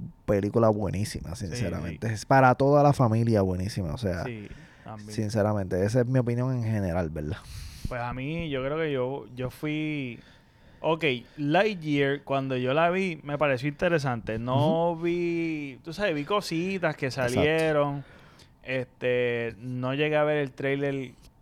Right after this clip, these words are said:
Speaker 2: completo como tal. Vi
Speaker 1: Igual yo,
Speaker 2: cositas,
Speaker 1: yo vi
Speaker 2: vi
Speaker 1: como un
Speaker 2: cositas.
Speaker 1: teaser, el trailer
Speaker 2: Ajá.
Speaker 1: completo yo no lo vi.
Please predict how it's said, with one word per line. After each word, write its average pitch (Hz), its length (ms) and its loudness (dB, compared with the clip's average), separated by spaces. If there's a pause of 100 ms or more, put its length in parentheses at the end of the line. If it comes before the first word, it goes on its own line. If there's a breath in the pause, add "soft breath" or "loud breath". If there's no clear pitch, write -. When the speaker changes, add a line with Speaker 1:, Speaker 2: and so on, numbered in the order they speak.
(360)
Speaker 2:
completo 131 760 -4
como 131 300 -6
tal. 127 240 -4
Vi 117 160 -6
Speaker 1:
Igual 107 260 6
yo, 113 200 8
Speaker 2:
cositas, 113 100 8
Speaker 1:
yo 123 80 12
vi 139 80 10
Speaker 2:
vi 139 40 6
Speaker 1:
como 147 180 6
un 135 60 8
Speaker 2:
cositas. 160 400 10
Speaker 1:
teaser, 123 240 10
el 123 160 4
trailer 123 300 8
Speaker 2:
Ajá. 139 80 6
Speaker 1:
completo 147 400 8
yo 120 160 6
no 127 120 4
lo 117 140 8
vi. 98 200 0